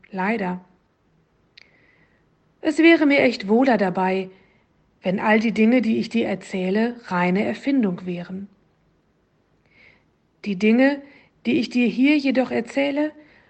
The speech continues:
handeln alle von wahren Begebenheiten. Ich habe lediglich die Namen der beteiligten Personen etwas verändert. Dass ich diese Menschen kenne und weiß, was wirklich passiert ist,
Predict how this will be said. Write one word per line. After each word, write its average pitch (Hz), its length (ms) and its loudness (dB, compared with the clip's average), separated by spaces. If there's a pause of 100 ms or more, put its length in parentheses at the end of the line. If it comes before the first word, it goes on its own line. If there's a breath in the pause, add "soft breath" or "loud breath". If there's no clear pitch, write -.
(200 soft breath)
handeln 285 420 4
alle 277 320 2
von 220 300 -2
wahren 202 380 2
Begebenheiten. 202 880 -4 (1600)
Ich 277 220 -2
habe 202 220 2
lediglich 220 500 0
die 247 100 -4
Namen 240 500 0
der 185 120 -2
beteiligten 185 640 -4
Personen 190 480 -2
etwas 190 360 -8
verändert. 196 560 -6 (1700)
Dass 208 160 2
ich 220 100 2
diese 285 240 4
Menschen 226 420 2
kenne 320 320 0
und 185 240 -4
weiß, 208 520 -2
was 190 240 -8
wirklich 233 380 -6
passiert 277 420 -8
ist, 277 300 -6